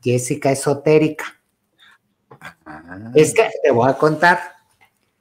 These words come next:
Speaker 1: Acuérdate que en algún momento Jessica Esotérica dijo que Paola tenía que, que tener cuidado con un hombre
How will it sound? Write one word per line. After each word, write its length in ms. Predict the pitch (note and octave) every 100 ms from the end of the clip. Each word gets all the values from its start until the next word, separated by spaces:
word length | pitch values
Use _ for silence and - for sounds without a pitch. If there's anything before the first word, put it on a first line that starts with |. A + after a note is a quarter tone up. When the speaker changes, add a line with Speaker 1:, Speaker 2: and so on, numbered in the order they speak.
| _ _ _ _ _ -
Speaker 1:
Acuérdate 520 | C#3+ F#3+ G3 G#3+ A#3
que 80 | A3+
en 100 | D#3
algún 300 | C3+ B2+ C#3+
momento 420 | D#3 D3+ C#3+ C3
Jessica 480 | D3 C#3 B2+ D3+ C#3+
Esotérica 920 | C3+ D3+ D3 C#3+ B2 A#2+ A2+ B2 - _ _ _ _ _
dijo 960 | B2+ C3+ D3+ D3 - D3 E3 G#3 - _ _
que 160 | - C3+
Paola 640 | C3+ A#2+ B2 B2 C3 C#3+
tenía 320 | C3+ A#2+ A#2
que, 140 | -
que 240 | - - B2+
tener 360 | C3+ C3 C3
cuidado 480 | B2+ C3+ B2+ B2 C3
con 200 | B2+ A2+
un 160 | A#2+ C3
hombre 640 | C3 B2 B2 A#2+ - -